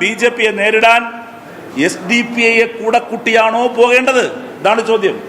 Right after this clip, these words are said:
ബി ജെ പിയെ പരാജയപ്പെടുത്തണം.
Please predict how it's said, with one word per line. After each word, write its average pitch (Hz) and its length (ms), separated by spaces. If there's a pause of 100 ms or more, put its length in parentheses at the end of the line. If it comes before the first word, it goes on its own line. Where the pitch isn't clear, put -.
(1900)
ബി 196 120 (140)
ജെ 294 160
പിയെ 285 220
പരാജയപ്പെടുത്തണം. 254 720